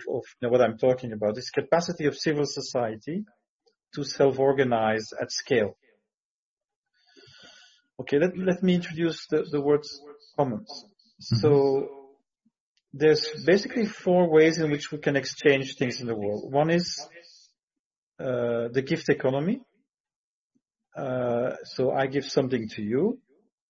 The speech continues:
Speaker 1: and you feel obligated to give something back to me. It doesn't have to be the same as in an exchange system, but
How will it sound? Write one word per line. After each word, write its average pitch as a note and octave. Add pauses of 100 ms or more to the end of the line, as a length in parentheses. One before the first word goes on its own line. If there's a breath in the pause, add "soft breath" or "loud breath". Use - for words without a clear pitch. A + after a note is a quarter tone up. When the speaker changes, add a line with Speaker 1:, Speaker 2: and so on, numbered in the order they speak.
(200)
Speaker 1:
and C3
you D3+
feel C#3
obligated D3
to C3+
give C3
something B2
back A#2+
to A#2
me. A2
It G#2+
doesn't D3+
have D#3+
to D#3+
be D3
the C3+
same C3+ (580 soft breath)
as C#3
in C#3
an C3
exchange C#3
system, D3+
but D#3